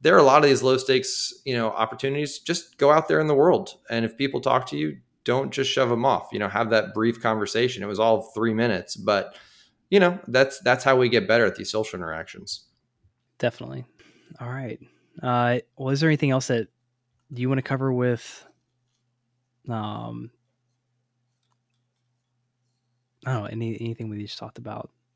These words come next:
Speaker 2: Anything we didn't really, we, we didn't really get to?
Speaker 1: I don't think so. I mean, I, you know, I'll, <laughs> for, for, like, the sixteenth time, I'll just say, you know, again, it's not about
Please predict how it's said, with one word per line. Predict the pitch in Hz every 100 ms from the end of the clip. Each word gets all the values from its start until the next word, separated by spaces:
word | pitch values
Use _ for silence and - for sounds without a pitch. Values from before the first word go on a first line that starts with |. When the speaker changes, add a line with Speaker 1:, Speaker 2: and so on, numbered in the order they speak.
| 151
Speaker 2:
Anything | 117 117 110
we | 107
didn't | 110 107
really, | 104 104 104 -
we, | 113 - -
we | 113
didn't | 107 110
really | 107 110
get | 110
to? | - 113 113 _ _ _
Speaker 1:
I |
don't | 302 302
think | 160 160
so. | 185 190
I | 151
mean, | 151
I, | 151 151 -
you | -
know, | 143 139 135 123 - - - - -
I'll, | 180
<laughs> | - 160 175 190 -
for, | 139 -
for, | 135
like, | 131
the | 123
sixteenth | - 139 - 139 135
time, | 135 131 135
I'll | 113 110
just | 120 117
say, | 127 123 120 120 123 - - - -
you | 123
know, | 120 120
again, | 120 120
it's | 120 -
not | 123 131
about | 143 131 123 117 -